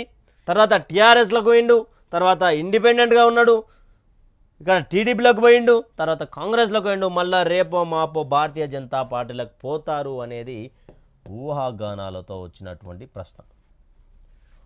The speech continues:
ఊహాగానాలతో కూడినటువంటి ప్రశ్న. ఇలాంటి వ్యక్తి ఏమన్నాడండి విహెచ్ హనుమంతరావు? రెండు వేల, "అరే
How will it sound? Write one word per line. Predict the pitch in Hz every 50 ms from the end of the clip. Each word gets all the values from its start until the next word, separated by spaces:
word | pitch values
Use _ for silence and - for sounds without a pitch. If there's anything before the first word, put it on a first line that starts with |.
| _ _ _
ఊహాగానాలతో | 131 139 175 185 190 190 190 180 180 175 175 170 170 165 165 151 165 160 156 165
కూడినటువంటి | 156 147 151 151 151 139 143 143 147 151 151 -
ప్రశ్న. | 180 196 - - 139 90 - _ _ - _ _ _ _ -
ఇలాంటి | 139 180 240 247 269 277 247 262 247 190 170
వ్యక్తి | 156 120 - _ 147 165 202 220 208 - - _ _ _ _ _ _ _ _ _ _ _ _ _ - _ _ _ _ _ 117 113 156
ఏమన్నాడండి | 196 214 220 220 226 220 220 220 220 208
విహెచ్ | 208 214 214 180 208
హనుమంతరావు? | 202 202 208 202 202 202 208 208 175 170
రెండు | 170 180 196 202
వేల, | 208 202 202 175 - - 117 143
"అరే | 165 185